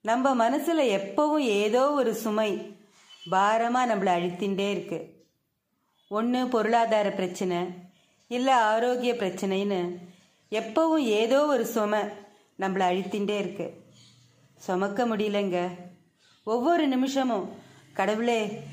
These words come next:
இந்த சுமையை இறக்கி வைக்க மாட்டியான்னு?" மனசுக்குள்ள குமுறிண்டு தாங்க இருக்கோம். அந்த வேதனையான சுமைய சுகமான சுமையா நினைச்சிட்டா அது ஒரு சுமையாவே தெரியாது.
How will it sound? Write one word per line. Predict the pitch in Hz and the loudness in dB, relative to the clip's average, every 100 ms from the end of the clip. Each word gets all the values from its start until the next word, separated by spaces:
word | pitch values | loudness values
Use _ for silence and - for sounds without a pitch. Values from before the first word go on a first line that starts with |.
| - | -8
இந்த | 226 233 | -2 0
சுமையை | 233 240 254 294 262 | 0 0 2 2 2
இறக்கி | 233 247 294 | 0 0 0
வைக்க | 269 262 233 | 0 0 0
மாட்டியான்னு?" | 220 208 220 214 226 233 | 0 0 2 2 2 0
மனசுக்குள்ள | 196 196 208 240 233 233 233 | 0 -2 -2 -4 -4 -2 -2
குமுறிண்டு | 226 202 220 208 202 | -4 -4 -4 -4 -2
தாங்க | 180 180 180 | 0 0 -2
இருக்கோம். | 175 175 160 160 - _ _ _ _ _ _ _ _ | -4 -4 -6 -8 -16 _ _ _ _ _ _ _ _
அந்த | 214 247 233 | -2 0 2
வேதனையான | 202 208 226 233 226 233 247 | 2 2 0 2 2 2 0
சுமைய | 247 208 208 190 180 175 - - - _ _ | -2 -2 0 0 -2 -6 -12 -20 -20 _ _
சுகமான | - 240 269 277 285 302 | -6 -2 2 2 2 0
சுமையா | 294 240 226 233 | -2 -2 0 2
நினைச்சிட்டா | 220 208 202 202 220 190 175 185 - - _ - | 0 0 -2 -4 0 0 0 -6 -14 -20 _ -6
அது | 196 208 | -2 0
ஒரு | 202 | -2
சுமையாவே | 202 196 196 214 220 220 233 | -2 -2 0 2 2 0 -2
தெரியாது. | 208 170 160 160 165 - | -2 -2 -2 -4 -8 -12